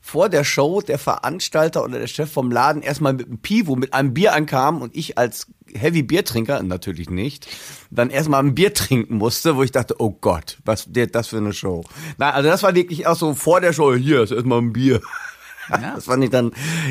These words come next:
Speaker 1: ja, ja, ja, Rock'n'Roll, ne?
Speaker 2: Das war cool. Hast du noch ein paar Termine oder ist die Tour mittlerweile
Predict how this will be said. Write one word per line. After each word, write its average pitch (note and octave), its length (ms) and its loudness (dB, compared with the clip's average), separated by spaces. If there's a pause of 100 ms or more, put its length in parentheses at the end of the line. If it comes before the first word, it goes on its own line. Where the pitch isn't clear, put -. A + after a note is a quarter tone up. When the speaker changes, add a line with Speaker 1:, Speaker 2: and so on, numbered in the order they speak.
Speaker 1:
ja, G3 320 2 (200)
ja, A#2 280 -2 (280)
ja, G#2+ 300 -6 (220)
Rock'n'Roll, A#2+ 420 2
ne? F#2 80 -2
Speaker 2:
Das A#2 140 -2
war C#3 120 -4
cool. G2 120 -6 (360)
Hast - 220 0
du B3 40 -4
noch A3+ 80 6
ein G#3 40 -2
paar G#3+ 160 4
Termine A#3+ 320 2
oder G3+ 140 2
ist F3 100 2
die E3 60 -4
Tour D#3 180 -2
mittlerweile A#2 640 2